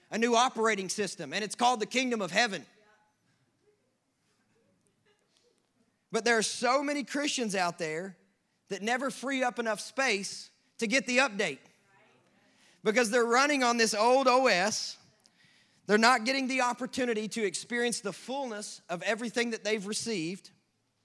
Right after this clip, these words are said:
and they're satisfied by just getting to do the basics. "Well, I can do all the bare necessities. Come on, it's the latest and greatest religion. Look at me, I look cool.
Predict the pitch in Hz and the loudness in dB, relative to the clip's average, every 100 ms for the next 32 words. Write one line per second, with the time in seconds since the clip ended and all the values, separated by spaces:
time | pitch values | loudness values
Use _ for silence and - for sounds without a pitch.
0 | _ _ _ _ _ _ _ _ _ _ | _ _ _ _ _ _ _ _ _ _
1 | _ - 175 160 127 - 208 208 156 - | _ -6 -4 -2 -6 -4 -2 -2 -4 -12
2 | 131 113 113 113 _ _ _ _ _ - | -14 -14 -16 _ _ _ _ _ _ -12
3 | 151 143 151 156 147 151 147 143 131 131 | -10 -8 -8 -8 -8 -8 -8 -8 -8 -10
4 | 117 104 - - - - _ _ _ _ | -14 -16 -16 -16 -18 -18 _ _ _ _
5 | _ _ _ _ _ _ _ _ _ _ | _ _ _ _ _ _ _ _ _ _
6 | _ _ _ _ _ _ 170 202 208 247 | _ _ _ _ _ _ -6 -6 -4 -6
7 | 220 170 160 131 143 143 123 - 180 - | -6 -6 -8 -10 -10 -10 -12 -10 -10 -10
8 | 131 139 196 - - _ _ _ _ _ | -14 -14 -16 -20 -20 _ _ _ _ _
9 | _ _ _ _ _ _ _ - 160 196 | _ _ _ _ _ _ _ -16 -12 -10
10 | 170 - 214 151 143 139 127 113 131 139 | -12 -12 -10 -10 -10 -12 -14 -14 -12 -14
11 | - 117 165 196 123 190 _ _ _ _ | -14 -12 -10 -10 -14 -18 _ _ _ _
12 | _ _ _ _ _ 170 - 131 123 95 | _ _ _ _ _ -14 -12 -14 -12 -12
13 | 123 117 _ 143 143 190 | -14 -16 _ -16 -14 -16